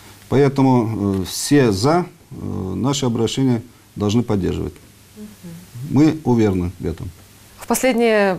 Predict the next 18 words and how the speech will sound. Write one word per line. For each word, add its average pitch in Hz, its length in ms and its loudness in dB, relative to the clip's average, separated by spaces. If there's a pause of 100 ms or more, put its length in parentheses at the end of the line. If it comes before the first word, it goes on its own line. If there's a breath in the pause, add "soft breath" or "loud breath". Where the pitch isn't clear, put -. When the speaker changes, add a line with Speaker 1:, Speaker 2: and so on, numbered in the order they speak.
Speaker 2:
время 214 520 2
очень 196 300 -2
часто 254 360 0
и 202 140 0
в 196 60 -8
совершенно 226 400 -2
разных 190 320 0
аудиториях 190 580 0 (320 loud breath)
обсуждаются 226 640 0
активно 208 520 -2
две 190 300 0
такие 196 260 -2
темы, 226 280 -2
как 185 260 -2 (640 loud breath)
укрупнение 208 600 2
муниципалитетов 208 920 0
и 240 160 0
сосредоточение 208 1080 0